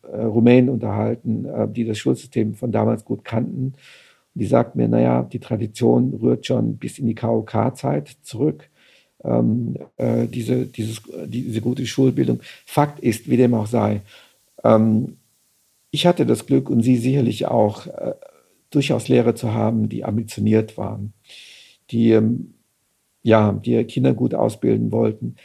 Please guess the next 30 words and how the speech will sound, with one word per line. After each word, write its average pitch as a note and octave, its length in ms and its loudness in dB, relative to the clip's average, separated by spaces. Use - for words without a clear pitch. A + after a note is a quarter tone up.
Es - 100 -16
ka-, - 220 -6
es - 140 -12
gab F3+ 160 2
sicher - 340 -2
auch C3 160 -2
einen A2+ 320 0
Minderheiteneffekt C3+ 1200 -2
nach A#2 160 -4
dem A2+ 140 -8
Motto, A#2 400 -2
als C3+ 260 -4
Minderheit A2+ 560 4
muss A#2 240 0
man A#2 100 4
ja G#2+ 100 4
was G#2 220 -2
leisten, B2 440 0
um A#2 180 -2
sich A2+ 220 -6
in A#2 80 -2
der A2 100 0
Mehrheit A#2 560 2
zu - 100 -18
behaupten A2+ 460 -4
oder A#2 100 -6
muss A#2 160 -6
sich A2 140 -16
positiv A2+ 420 -8
hervorheben. A#2+ 800 -2